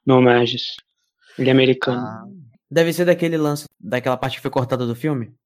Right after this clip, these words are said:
Speaker 2: E provavelmente foi ele quem escreveu o texto, A História da Magia na América do Norte, que a gente fez um episódio aqui, né?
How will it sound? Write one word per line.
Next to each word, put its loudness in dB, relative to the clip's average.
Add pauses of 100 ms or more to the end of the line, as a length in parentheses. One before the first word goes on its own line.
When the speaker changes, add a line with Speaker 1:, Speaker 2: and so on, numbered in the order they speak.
(160)
Speaker 2:
E 6
provavelmente 4
foi 6
ele 4
quem 2
escreveu 0
o -4
texto, -4
A -2
História -2
da 0
Magia -2
na -2
América -4
do -6
Norte, -6
que -6
a -2
gente -12
fez -6
um -6
episódio -6
aqui, -14
né? -20